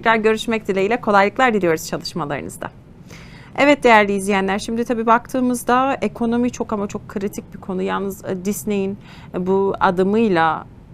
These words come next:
ortaya atılan Atatürk tartışması hakkında Ahmet Vehbi Bey'in de çok önemli bir yorumu oldu. Bu ülkede evet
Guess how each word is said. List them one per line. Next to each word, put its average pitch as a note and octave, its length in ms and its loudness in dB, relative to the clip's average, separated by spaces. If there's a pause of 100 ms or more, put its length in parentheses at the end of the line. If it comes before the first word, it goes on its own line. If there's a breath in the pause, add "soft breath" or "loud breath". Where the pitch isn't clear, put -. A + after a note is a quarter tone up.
(480)
ortaya F#3+ 440 0
atılan F3 540 -2
Atatürk - 420 -6
tartışması F#3 520 -2
hakkında E3+ 340 0
Ahmet F#3 340 0
Vehbi F#3 300 -4
Bey'in F3+ 240 0
de F#3 80 -2
çok F#3 220 -8
önemli F3+ 340 -2
bir F#3 80 -4
yorumu F#3+ 360 0
oldu. A3+ 340 -2 (480 loud breath)
Bu E4 180 6
ülkede A3+ 500 0 (180)
evet C4 340 2